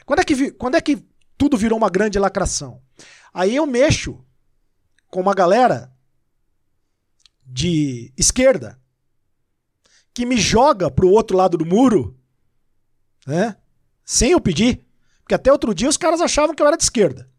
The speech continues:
Porque, ah, trabalha na T V Globo, né? É de esquerda. Aí, essa galera lá de dentro me jogou pro outro la-, pro outro lado do muro. E ve-, e o tiro veio desse pessoal.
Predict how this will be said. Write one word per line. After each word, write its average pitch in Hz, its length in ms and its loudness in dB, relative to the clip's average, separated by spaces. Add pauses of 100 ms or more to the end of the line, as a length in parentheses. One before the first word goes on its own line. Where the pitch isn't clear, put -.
(600)
Porque, 151 240 -2
ah, 294 220 2
trabalha 208 360 2
na 214 120 0
T 233 100 -2
V 233 140 0
Globo, 359 500 0 (580)
né? 196 300 0 (500)
É 180 60 -2
de 180 100 -2
esquerda. 180 460 0 (500)
Aí, 233 400 4 (240)
essa 294 340 2
galera 208 360 2
lá 202 160 4
de 190 100 -4
dentro 202 400 -2
me 220 80 -4
jogou 233 320 2
pro 311 140 0
outro 320 160 0
la-, 294 160 2
pro 262 140 0
outro 269 180 0
lado 277 140 2
do 311 80 -2
muro. 202 360 0 (920)
E 247 120 2
ve-, 190 260 -10
e 240 120 4
o 277 60 4
tiro 294 360 2
veio 269 160 -2
desse 254 160 -2
pessoal. 156 540 -8